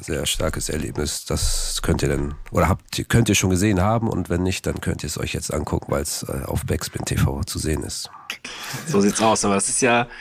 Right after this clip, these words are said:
Speaker 2: ähm, ganz schön viel Rückblick jetzt gerade schon wieder hier, ne? Wir sitzen ja eigentlich für, für ganz andere Sachen hier in dieser Runde zusammen. Wir wollen ja nach vorne gucken ins zwanzig vierundzwanzig. Ähm, deswegen, Nico, wenn ich dich jetzt einfach mal hier so ganz frech von der Seite als Moderation anquatschen darf,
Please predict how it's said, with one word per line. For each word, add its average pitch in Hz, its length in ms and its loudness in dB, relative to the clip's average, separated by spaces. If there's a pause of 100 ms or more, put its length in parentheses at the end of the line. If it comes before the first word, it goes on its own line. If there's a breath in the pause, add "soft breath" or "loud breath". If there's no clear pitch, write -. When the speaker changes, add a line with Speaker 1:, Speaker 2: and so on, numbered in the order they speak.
(600 loud breath)
Speaker 2:
ähm, 107 500 6
ganz 123 200 2
schön 165 100 0
viel 127 160 0
Rückblick 185 340 0
jetzt 98 160 0
gerade 82 200 -4
schon 90 180 -2
wieder 85 100 0
hier, 82 200 -2
ne? 104 100 2
Wir 110 80 2
sitzen 110 280 0
ja 92 60 2
eigentlich 127 280 0
für, 117 320 4
für 113 200 0
ganz 113 200 0
andere 120 200 2
Sachen 98 240 0
hier 95 120 2
in 90 60 0
dieser 92 160 0
Runde 90 200 2
zusammen. 92 300 2
Wir 85 100 0
wollen 98 100 4
ja 98 80 6
nach 95 120 2
vorne 110 340 4
gucken - 240 -4
ins 82 160 -2
zwanzig - 320 0
vierundzwanzig. 95 720 0 (440 loud breath)
Ähm, 95 480 4 (600)
deswegen, 120 260 6
Nico, 131 320 4
wenn 113 360 2 (160)
ich - 160 -2
dich - 180 0
jetzt - 180 0
einfach 107 180 0
mal 101 100 2
hier 98 120 4
so 95 100 0
ganz 101 200 0
frech - 180 0
von 98 140 0
der 98 100 4
Seite 98 500 2 (100)
als - 280 0
Moderation 98 540 2
anquatschen 101 440 0
darf, 90 260 0